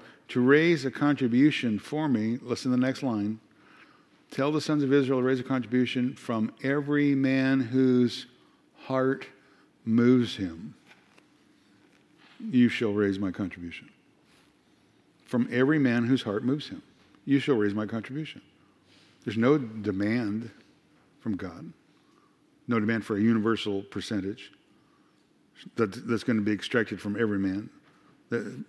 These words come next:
for all of time. It's not there. God's telling Moses, "Look, I, I want an offering for the tabernacle, but I want, I want everybody to give according to how their heart moves them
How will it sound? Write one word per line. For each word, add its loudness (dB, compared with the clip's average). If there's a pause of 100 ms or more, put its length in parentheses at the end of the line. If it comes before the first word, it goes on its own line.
(680)
for 0
all 4
of -6
time. -6
It's -16
not -6
there. -8 (1600)
God's 2
telling 2
Moses, 2
"Look, 2
I, 0
I -4
want 2
an -4
offering 0
for -6
the -2
tabernacle, -4 (460)
but 0
I 4
want, 2 (360)
I -4
want 0
everybody 0
to 2
give 2
according 0
to -4
how 0
their -2
heart -6
moves -6
them -16